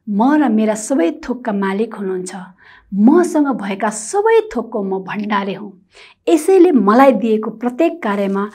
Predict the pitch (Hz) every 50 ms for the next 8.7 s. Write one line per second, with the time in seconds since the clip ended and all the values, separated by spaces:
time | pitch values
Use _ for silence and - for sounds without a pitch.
0 | - - - - - 202 202 202 - 220 214 220 226 240 254 247 - 269 247 247
1 | 262 240 202 - - - 220 240 240 - - 226 208 - 214 185 175 190 226 -
2 | - - 277 269 269 269 - 240 208 190 202 196 190 196 180 190 190 190 185 -
3 | - 202 202 - 226 196 196 196 180 180 185 190 185 180 190 190 180 - 208 190
4 | 196 - _ _ _ _ _ _ _ _ 208 175 208 196 190 185 - - - _
5 | _ _ _ _ - - - - _ - 240 233 294 349 359 349 339 - - -
6 | 277 247 277 285 294 - - 226 233 262 269 269 277 269 262 262 262 254 220 180
7 | 208 202 - - 233 247 269 285 262 262 - 214 196 196 196 190 - 208 202 220
8 | 214 - 220 190 180 175 190 190 190 185 - 214 196